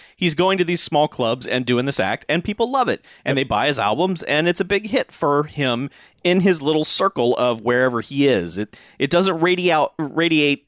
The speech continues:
Speaker 1: f-, out far from where he is at any given time, but wherever he goes, he kills.
Speaker 2: Mm-hmm.
Speaker 1: It's just, he's, he's a successful blip on a radar. <laughs> It's, it's just,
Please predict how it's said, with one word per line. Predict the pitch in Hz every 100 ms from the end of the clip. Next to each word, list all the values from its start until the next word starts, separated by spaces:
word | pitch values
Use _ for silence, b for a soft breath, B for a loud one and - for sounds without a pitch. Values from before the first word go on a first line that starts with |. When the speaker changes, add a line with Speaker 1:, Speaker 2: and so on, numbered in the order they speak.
| _
Speaker 1:
f-, | - - - _
out | 143 147 -
far | - - - 165 180 135 107 - _ _
from | - 135 110
where | 110 110
he | 107 110
is | 104 107
at |
any | 104 101
given | 98 95 92
time, | 98 90 123 b b b -
but | 135 -
wherever | 131 135 147 160
he | 165
goes, | 156 220 175 175 - b b
he | _ 160 160
kills. | - 190 85 - - _ _
Speaker 2:
Mm-hmm. | 131 175
Speaker 1:
It's | 151 -
just, | 156 143 - - b b b b b
he's, | - 165 147
he's | - 147 147
a | 147
successful | 143 156 - 180 - 190 190 139 - - _
blip | - 131 - - 135 143 160 -
on | 170
a | 127
radar. | 143 123 90 78
<laughs> |
It's, | 104 -
it's | 185 160 -
just, | 170 - 196